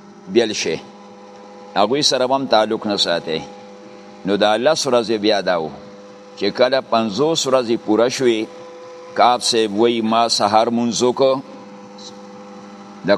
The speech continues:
کوټې د پاسه ناستم چې په دغه شپه باندې الله زما د توبې قبلېدل نازل کړ پیغمبر اسلام ته. چې مونځ مې وکړ چې ګورو د جبل سلع نه یو سړي آواز وکړو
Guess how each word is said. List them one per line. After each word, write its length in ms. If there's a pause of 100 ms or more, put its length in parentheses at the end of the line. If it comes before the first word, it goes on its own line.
کوټې 400
د 140
پاسه 380
ناستم 600 (1900)
چې 100 (100)
په 140
دغه 260
شپه 260
باندې 320
الله 320
زما 360
د 200 (460)
توبې 300 (100)
قبلېدل 440 (120)
نازل 320
کړ 200
پیغمبر 220
اسلام 400
ته. 100 (1040)
چې 100
مونځ 320
مې 160
وکړ 280
چې 80 (100)
ګورو 260
د 120 (120)
جبل 360
سلع 400
نه 120
یو 200
سړي 340
آواز 500
وکړو 300